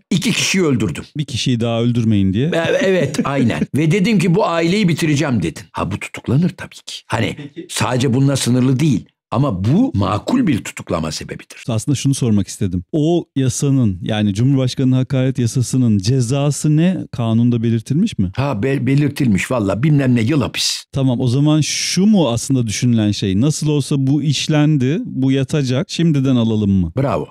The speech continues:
Speaker 1: Söylenen bu ama bu kesinlikle yanlış.
Speaker 2: Öyle mi?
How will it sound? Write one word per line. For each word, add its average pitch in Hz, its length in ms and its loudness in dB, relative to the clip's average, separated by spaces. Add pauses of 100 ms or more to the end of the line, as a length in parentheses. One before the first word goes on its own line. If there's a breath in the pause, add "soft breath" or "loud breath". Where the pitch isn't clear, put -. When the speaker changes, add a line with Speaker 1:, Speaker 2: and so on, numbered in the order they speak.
Speaker 1:
Söylenen 113 760 0
bu 123 200 -2
ama 90 340 0
bu 214 340 4
kesinlikle 202 1040 0
yanlış. - 680 -8 (160)
Speaker 2:
Öyle 113 220 2
mi? 90 100 0